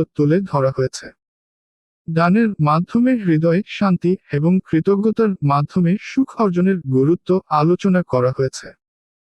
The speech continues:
পঞ্চদশ অধ্যায় ভালো রাস্তার ট্যাক্সিতে এবং খারাপ রাস্তার ধ্বংসের দিকে নিয়ে যাওয়ার বিপদ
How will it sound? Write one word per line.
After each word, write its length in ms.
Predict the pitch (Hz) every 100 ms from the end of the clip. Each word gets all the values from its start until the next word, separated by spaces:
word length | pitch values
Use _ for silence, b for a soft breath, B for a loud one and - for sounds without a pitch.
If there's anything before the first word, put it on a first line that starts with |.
| _ _ _ _
পঞ্চদশ 520 | 185 202 247 240 233 -
অধ্যায় 440 | 175 165 185 196 - _
ভালো 280 | - 156 160 196
রাস্তার 400 | 185 185 - 202 190
ট্যাক্সিতে 520 | - 175 - 208 202 185 -
এবং 200 | 156 151 185 -
খারাপ 340 | 160 151 208 -
রাস্তার 380 | 202 - - 208
ধ্বংসের 440 | 175 151 147 - 214 202
দিকে 260 | 180 180
নিয়ে 280 | 160 135 143 208
যাওয়ার 300 | - 127 127 180 -
বিপদ 320 | 156 147 156